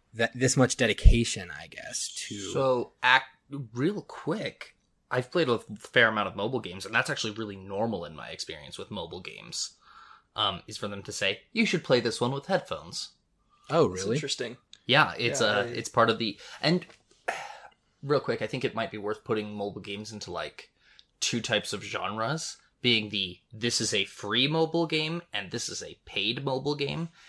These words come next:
Speaker 3: Mm.
Speaker 2: And any of the paid mobile games, uh, which sometimes you can get for free, but generally any of the paid mobile games, that's where that's more likely to be found, is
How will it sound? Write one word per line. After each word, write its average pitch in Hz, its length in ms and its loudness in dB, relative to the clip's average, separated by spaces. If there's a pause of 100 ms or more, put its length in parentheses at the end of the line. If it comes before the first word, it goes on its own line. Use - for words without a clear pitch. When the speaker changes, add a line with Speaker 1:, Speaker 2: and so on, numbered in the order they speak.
Speaker 3:
Mm. 131 140 -8
Speaker 2:
And 127 120 -2
any 180 220 2
of 135 80 -2
the 120 100 -4
paid 120 480 -2
mobile 95 320 -6
games, 92 600 -6 (160)
uh, 101 140 2
which 110 200 -2
sometimes 117 320 2
you 107 80 -4
can 98 140 -14
get 87 120 -4
for 98 100 -6
free, 90 220 -10
but 90 240 -12 (100)
generally 123 360 0
any 98 80 -2
of 92 80 -8
the - 40 -12
paid 98 320 -2
mobile 92 440 -10
games, 90 380 -10 (300)
that's 107 360 2
where 120 100 6
that's 117 220 0
more 123 120 2
likely 113 300 2
to 117 80 -2
be 120 100 -4
found, 117 600 0
is 90 560 -6